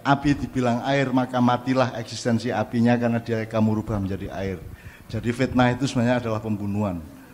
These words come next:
bahkan lebih kejam dari pembunuhan, karena, karena tampaknya tidak membunuh, padahal sebenarnya dia sangat membunuh.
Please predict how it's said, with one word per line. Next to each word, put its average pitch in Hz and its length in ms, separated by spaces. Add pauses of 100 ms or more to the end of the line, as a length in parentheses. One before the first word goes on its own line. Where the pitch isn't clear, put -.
(140)
bahkan 113 400 (480)
lebih 117 320
kejam 123 160
dari 104 240
pembunuhan, 95 560
karena, 107 480 (400)
karena 117 400 (160)
tampaknya 131 480
tidak 120 320
membunuh, 117 480
padahal 120 320
sebenarnya 113 480
dia 117 160
sangat 120 320
membunuh. 104 540